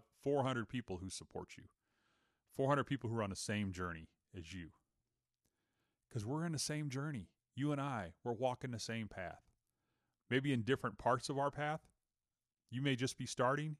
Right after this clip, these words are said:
You may be at the end of your path. Maybe you've been doing keto for thirty years. But we're together. We do this together.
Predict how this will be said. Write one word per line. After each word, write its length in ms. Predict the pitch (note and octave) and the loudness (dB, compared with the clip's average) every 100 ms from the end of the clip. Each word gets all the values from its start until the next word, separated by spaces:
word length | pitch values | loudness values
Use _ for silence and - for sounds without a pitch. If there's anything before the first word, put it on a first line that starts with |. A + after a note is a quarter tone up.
| - | -6
You 120 | B2 | -2
may 140 | C#3 C3 | 0 2
be 260 | B2 B2+ | 0 -2
at 120 | B2 | -2
the 160 | - A#2+ | -4 -4
end 100 | B2+ | -4
of 80 | C3+ | -4
your 80 | C3+ | -6
path. 300 | D3 D3 D3+ _ _ _ _ _ - | -4 -6 -6 _ _ _ _ _ -4
Maybe 180 | A#2 C3 | -2 0
you've 100 | C3 | 0
been 140 | B2+ | 0
doing 160 | C3 C3 | 0 -2
keto 320 | - C3 C3 | 0 0 0
for 120 | - | -4
thirty 280 | G#2+ B2 A#2+ | -6 -4 -4
years. 340 | A#2+ A#2 - _ _ _ _ _ _ _ _ _ _ _ _ _ _ _ _ - | -6 -8 -10 _ _ _ _ _ _ _ _ _ _ _ _ _ _ _ _ -4
But 140 | A2+ | -2
we're 160 | B2 B2+ | 2 2
together. 600 | - C#3+ A#2+ D3 C3 - _ _ _ _ _ _ _ _ _ _ _ _ _ _ _ _ _ - | 0 -4 -2 -4 -4 -10 _ _ _ _ _ _ _ _ _ _ _ _ _ _ _ _ _ -4
We 140 | B2 | -2
do 180 | A2+ B2 | 2 2
this 160 | A#2+ | 0
together. 440 | - G#2 G2 - | -4 -8 -8 -10